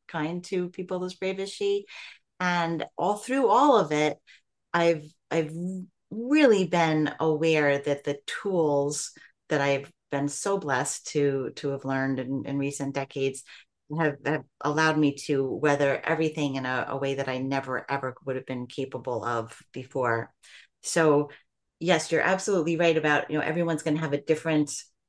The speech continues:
different way that joy looks to them. And part of that is external. And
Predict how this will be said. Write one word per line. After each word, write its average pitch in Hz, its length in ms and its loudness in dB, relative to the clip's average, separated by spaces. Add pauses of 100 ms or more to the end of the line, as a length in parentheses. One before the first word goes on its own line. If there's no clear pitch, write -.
(380)
different 160 420 0 (200)
way 156 280 6
that 139 180 4
joy 147 200 4
looks 135 360 -4
to 226 120 -2
them. 240 560 4
And 180 100 0
part 196 220 2
of 208 80 -2
that 170 160 2
is 160 120 -2
external. 254 840 0
And 170 320 -4